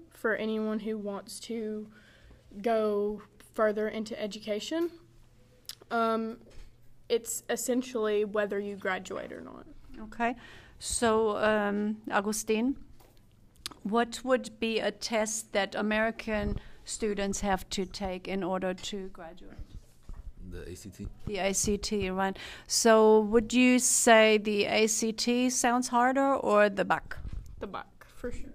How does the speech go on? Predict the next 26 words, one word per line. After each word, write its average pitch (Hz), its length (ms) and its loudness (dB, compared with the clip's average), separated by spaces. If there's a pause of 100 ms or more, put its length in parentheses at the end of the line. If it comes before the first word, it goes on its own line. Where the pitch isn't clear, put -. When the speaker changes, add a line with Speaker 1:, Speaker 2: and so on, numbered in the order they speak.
(120)
Speaker 2:
Yeah, 196 320 4
so 208 300 6
the 208 280 0
French 214 320 0
people 226 260 4
pride 196 440 6
themselves 180 640 2 (460)
in, 196 420 2
uh, 180 240 4
how 190 160 8
difficult 208 680 8
the 180 100 2
bac 165 340 2
is. 165 420 -2 (240)
So, 185 400 4
um, 190 540 2
Agustin, 220 420 8
did 220 160 0
you 214 80 0
think 220 280 0
the 214 120 -2
A 202 220 0
C 208 260 0
T 226 240 2
was 202 320 -4
difficult? 254 600 -10